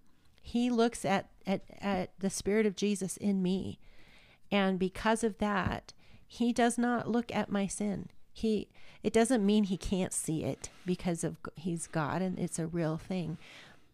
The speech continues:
But that's not how he relates to me. He relates to me through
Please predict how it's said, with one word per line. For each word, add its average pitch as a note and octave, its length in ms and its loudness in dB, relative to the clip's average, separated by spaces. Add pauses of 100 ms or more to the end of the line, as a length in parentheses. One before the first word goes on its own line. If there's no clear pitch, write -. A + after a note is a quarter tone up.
(100)
But G3+ 220 2
that's G#3+ 240 4
not B3+ 220 0
how A3 180 0
he G3+ 160 0
relates F#3 480 -2
to - 140 -4
me. - 280 -8 (500)
He A#3+ 200 2
relates G3 680 2
to - 140 -2
me F#3+ 420 -2 (360)
through G3+ 720 4